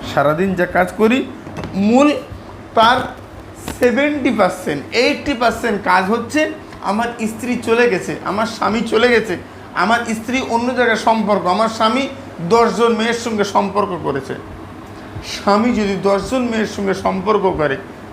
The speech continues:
স্ত্রী যদি অন-, মানে আরও পাঁচজন ছেলের সঙ্গে সম্পর্ক করে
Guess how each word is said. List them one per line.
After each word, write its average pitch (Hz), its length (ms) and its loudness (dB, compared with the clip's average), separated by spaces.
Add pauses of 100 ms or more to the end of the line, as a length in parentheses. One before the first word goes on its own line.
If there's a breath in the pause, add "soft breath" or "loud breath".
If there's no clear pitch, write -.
(160)
স্ত্রী 262 320 0
যদি 220 220 2
অন-, 208 580 0
মানে 202 180 4
আরও 208 460 4
পাঁচজন 214 500 0
ছেলের 240 180 0
সঙ্গে 226 260 -2
সম্পর্ক 185 400 2 (140)
করে 143 180 0